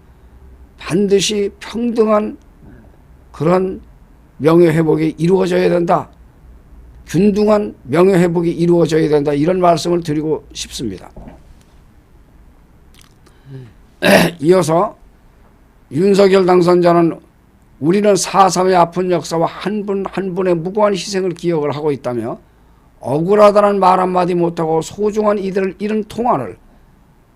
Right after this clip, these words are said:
그리-, 그리움으로 견뎌온 제주 도민과 제주의 역사 앞에 숙연해진다"고 말했습니다.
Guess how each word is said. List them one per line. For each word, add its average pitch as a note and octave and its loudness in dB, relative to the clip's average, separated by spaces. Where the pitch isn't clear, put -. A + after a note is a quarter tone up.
그리-, F3 -2
그리움으로 G#3+ 2
견뎌온 F#3+ 0
제주 F3 -2
도민과 E3 0
제주의 D#3+ -2
역사 D#3 -4
앞에 C#3+ -6
숙연해진다"고 F#3 -6
말했습니다. G#2+ -10